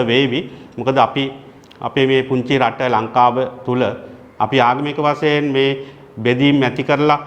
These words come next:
ඒ වගේම සියලු ජනතාව ලාංකිකයන් හැටියට එකමුතු කරන්නට යම් විදිහේ පණිවිඩයක් යනවා නම් ආගම් හතරෙන්ම, ඒක මං හිතන්නේ ලෝකයටම දෙන ලොකු සාමයේ පණිවිඩයක්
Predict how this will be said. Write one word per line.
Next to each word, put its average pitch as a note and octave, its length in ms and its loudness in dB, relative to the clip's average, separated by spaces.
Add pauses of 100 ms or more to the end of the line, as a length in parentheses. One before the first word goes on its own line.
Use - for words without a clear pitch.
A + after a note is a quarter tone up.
(220)
ඒ A#2 80 -2
වගේම C#3 440 0
සියලු C#3+ 340 0
ජනතාව C3 520 2 (220)
ලාංකිකයන් C3+ 640 0
හැටියට C#3+ 340 -2
එකමුතු C#3 420 -2
කරන්නට C#3+ 480 -2 (400)
යම් A#2+ 300 0
විදිහේ D3+ 320 0
පණිවිඩයක් C#3 640 -2
යනවා C3 280 0
නම් C#3 220 0
ආගම් B2 320 2 (120)
හතරෙන්ම, A2 560 -2 (680)
ඒක B2+ 200 0
මං C#3 260 0
හිතන්නේ C#3+ 300 -2
ලෝකයටම B2 720 -2
දෙන A#2 180 0 (400)
ලොකු C3 400 -4
සාමයේ B2 480 0
පණිවිඩයක් A2 560 -4